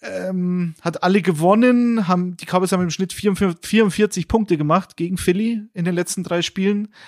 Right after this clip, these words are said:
Ich glaub, einmal haben sie ihre Starter geschont. Das war so am Ende der Regular Season, äh, die Eagles. Das muss man dann, äh, mit einem Sternchen versehen. Aber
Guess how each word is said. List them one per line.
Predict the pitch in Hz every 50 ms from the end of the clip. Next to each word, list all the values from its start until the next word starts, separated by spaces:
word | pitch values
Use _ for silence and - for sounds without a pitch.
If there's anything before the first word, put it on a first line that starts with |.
| - - -
Ich | - -
glaub, | - 190 170 - -
einmal | 165 175 190
haben | 180 180
sie | 175 165 180
ihre | 165 156 151
Starter | - - 143 156 160 - 190
geschont. | 180 175 - - 185 202 240 226 - - _
Das | - 139 -
war | 147 139
so | 127 143
am | 139
Ende | - 143 147 165 165
der | 160 160 156 156 156 151
Regular | 147 151 156 175 170 165 156
Season, | - 180 180 170 170 170 180 - _ _ _ _ - - _ -
äh, | 156 143
die | 139 156 196
Eagles. | 190 151 156 165 156 - -
Das | - 135 - - - -
muss | 220 208 208 190 156 156 151 - -
man | 143 135
dann, | 135 127 127 131 -
äh, | - - 127 123 127
mit | 143 139 131 -
einem | 147 139
Sternchen | - - 135 131 147 - 180 165
versehen. | - - 165 143 151 165 175 180
Aber | - - 151 156 156 147 143